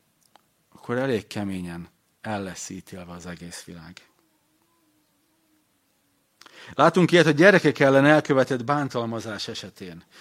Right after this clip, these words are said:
Jobb, ha malomkövet rak a nyakába, ugye?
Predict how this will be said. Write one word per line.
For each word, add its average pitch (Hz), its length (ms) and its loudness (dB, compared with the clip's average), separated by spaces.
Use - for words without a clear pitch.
Jobb, 170 340 6
ha 160 180 6
malomkövet 135 840 6
rak 123 200 -2
a 123 80 2
nyakába, 92 680 -2
ugye? 117 360 -2